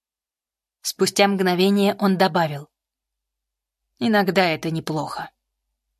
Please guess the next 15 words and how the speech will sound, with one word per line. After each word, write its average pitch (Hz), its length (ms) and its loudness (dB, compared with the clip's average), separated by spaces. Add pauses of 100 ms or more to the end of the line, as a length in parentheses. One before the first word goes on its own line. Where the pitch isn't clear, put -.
(1000)
Что - 360 -4
за 226 140 0
странная 220 720 2
мысль? 226 580 -2 (1080)
Джу 180 320 0
в - 140 -8
принципе 240 500 0
не 208 120 4
могла 196 360 4
себе 185 280 0
вообразить, 170 680 0 (400)
как 185 240 2
можно 196 340 4
желать 202 340 2
самоуничтожения. 196 1400 0